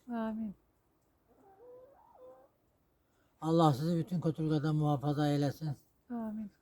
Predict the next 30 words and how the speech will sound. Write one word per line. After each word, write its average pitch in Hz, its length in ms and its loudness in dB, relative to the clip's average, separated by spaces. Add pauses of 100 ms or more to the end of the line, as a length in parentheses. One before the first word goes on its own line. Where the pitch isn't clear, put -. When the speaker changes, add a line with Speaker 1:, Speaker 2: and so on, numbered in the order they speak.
(360)
Speaker 2:
Şu 175 100 -2
anda 165 240 4
her 165 120 6
nereye 156 280 4
giden 156 200 4
yolcu 151 380 2
kardeşimiz, 135 440 -2
şoför 147 280 -2
kardeşlerimiz 151 540 -2
varsa 151 340 -2
gideceği 143 380 -2
yerlere 143 280 -2
sağ 147 280 -6
salim 147 420 -4
ulaşmayı 147 480 -6
Cenab-ı 143 360 -4
Allah 147 260 -4
nasip 131 300 -16
etsin. - 400 -20 (360)
Speaker 1:
Amin. 220 500 -4 (1160)
Speaker 2:
Evliya, 156 440 4
enbiyaları 156 520 2
da 160 80 2
yoldaş 147 420 2
etsin 135 260 -8
onlara. 117 340 -10 (580)
Speaker 1:
Amin. 226 300 -2 (3000)
Speaker 2:
Evlerinize 170 600 6
nur 170 160 8
yağsın, 156 600 6